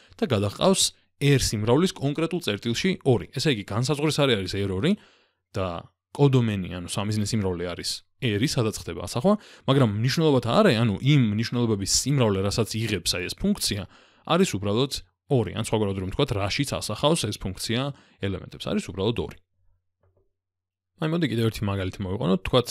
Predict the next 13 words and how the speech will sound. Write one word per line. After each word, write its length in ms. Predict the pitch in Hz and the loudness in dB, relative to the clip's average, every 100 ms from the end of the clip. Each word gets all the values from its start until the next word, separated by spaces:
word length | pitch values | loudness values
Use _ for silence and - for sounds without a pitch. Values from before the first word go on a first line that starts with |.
| - | -6
ავიღოთ 360 | 82 151 110 - | 0 2 2 0
რაღაცა 360 | 107 104 - 92 90 - | -4 -4 -4 -6 -10 -10
h 280 | 95 95 - - | -6 -4 -6 -8
ფუნქცია. 460 | 101 95 - 92 135 156 _ _ _ | -12 -10 -12 -10 -8 -10 _ _ _
ესე 80 | 123 | -14
იგი, 60 | 120 | -6
გვაქვს 300 | 113 107 - | -4 -4 -4
h 160 | 92 - - | -10 -10 -12
ფუნქცია, 340 | 95 - 143 165 | -14 -8 -4 -2
რომელიც 340 | 117 98 - - - _ _ _ _ _ _ _ | -2 -4 -6 -8 -8 _ _ _ _ _ _ _
R 200 | 160 160 | 2 4
ორიდან 500 | 110 107 95 92 85 87 - _ _ _ _ | 4 4 0 -4 -8 -12 -18 _ _ _ _
იღებს 380 | 101 98 90 - | -8 -6 -6 -6